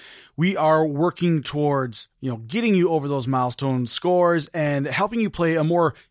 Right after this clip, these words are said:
consistent, confident brand of golf. Today's episode is brought to you by the Golf Strategy Academy. If you want help directly from me on how to achieve those goals,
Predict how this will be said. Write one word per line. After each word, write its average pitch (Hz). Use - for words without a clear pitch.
consistent, 214
confident 170
brand 139
of 123
golf. 107
Today's 202
episode 170
is 160
brought 170
to 170
you 160
by 180
the 185
Golf 170
Strategy 190
Academy. 196
If 143
you 185
want 196
help 151
directly 131
from 143
me 185
on 147
how 180
to 196
achieve 226
those 143
goals, 143